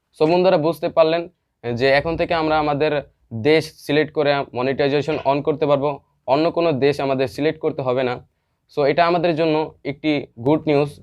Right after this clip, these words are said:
যারা ইউটিউবার আছেন বা কনটেন্ট ক্রিয়েটর আছেন তারাই ভালো বুঝবেন। এর সাথে সাথে বাংলাদেশের পাশাপাশি আরও দুটি দেশে কিন্তু মনিটাইজেশন on করা হয়েছে, যেমন শ্রীলঙ্কা এবং নেপাল। এই দুটি দেশেও কিন্তু মনিটাইজেশন on করার জন্য অন্য কান্ট্রি সিলেক্ট করতে হতো।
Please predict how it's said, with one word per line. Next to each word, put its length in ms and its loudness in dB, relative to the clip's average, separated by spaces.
যারা 220 4
ইউটিউবার 420 0
আছেন 360 0
বা 240 2
কনটেন্ট 360 -2
ক্রিয়েটর 380 0
আছেন 260 0
তারাই 320 2
ভালো 220 0
বুঝবেন। 440 -4
এর 160 2
সাথে 240 0
সাথে 280 0
বাংলাদেশের 540 0
পাশাপাশি 440 -2
আরও 320 2
দুটি 460 0
দেশে 260 0
কিন্তু 260 -2
মনিটাইজেশন 720 -2
on 220 -2
করা 200 2
হয়েছে, 340 -2
যেমন 240 2
শ্রীলঙ্কা 460 2
এবং 240 2
নেপাল। 380 0
এই 100 0
দুটি 260 2
দেশেও 400 0
কিন্তু 360 -2
মনিটাইজেশন 720 0
on 200 0
করার 260 0
জন্য 300 0
অন্য 240 -2
কান্ট্রি 280 -2
সিলেক্ট 300 -2
করতে 240 -6
হতো। 360 -8